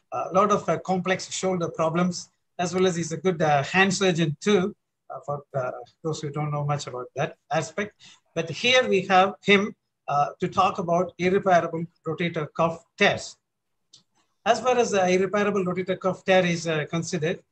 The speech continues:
uh, traditionally we have been, uh, taught, uh, latissimus dorsi is an answer for a posterior superior cuff tear. And second problem is the irreparable anterior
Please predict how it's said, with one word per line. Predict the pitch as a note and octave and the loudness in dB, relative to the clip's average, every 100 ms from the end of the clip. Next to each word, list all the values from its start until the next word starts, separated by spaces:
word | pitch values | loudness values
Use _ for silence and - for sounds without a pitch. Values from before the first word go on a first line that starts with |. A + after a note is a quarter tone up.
| _ _ D3 | _ _ -6
uh, | C#3 C3+ | -6 -4
traditionally | - F#3 F3+ F#3 E3+ D#3 | -4 -2 -2 -2 -2 -4
we | |
have | D#3+ D#3+ | -4 -2
been, | E3+ E3 D#3 | -2 -4 -6
uh, | C3 C3+ - | -6 -6 -4
taught, | E3 D#3+ - _ _ - | -2 -4 -10 _ _ -10
uh, | A#2+ B2 | -8 -2
latissimus | F3 A3 A3 F3+ E3+ | 2 2 0 -2 -2
dorsi | D#3 E3 E3 D#3+ | 0 0 0 -2
is | C#3 | -4
an | D3 | -2
answer | D3+ D3 E3+ | -4 -4 -8
for | - C#3+ | -6 -8
a | |
posterior | - D#3 - E3 | -6 -8 -6 -6
superior | D3+ E3+ F#3+ F#3 E3+ C#3+ | -4 -2 4 6 4 0
cuff | E3+ - - | -2 -2 0
tear. | D#3+ - - _ _ _ _ _ _ _ - | 0 0 -6 _ _ _ _ _ _ _ -4
And | F3 | -2
second | - G#3 A#3 A#3 A#3 - | 0 2 4 2 -2 0
problem | F#3+ F#3+ G3 G3 - - | 4 4 4 2 -2 -6
is | E3 | -4
the | F3 E3 D#3+ | 0 0 0
irreparable | F3 F3+ F3 E3+ E3+ D#3+ D3+ - | -2 2 2 2 2 -2 -4 -2
anterior | E3+ F3+ A#3 G#3+ F#3+ D#3 | 2 2 2 6 6 4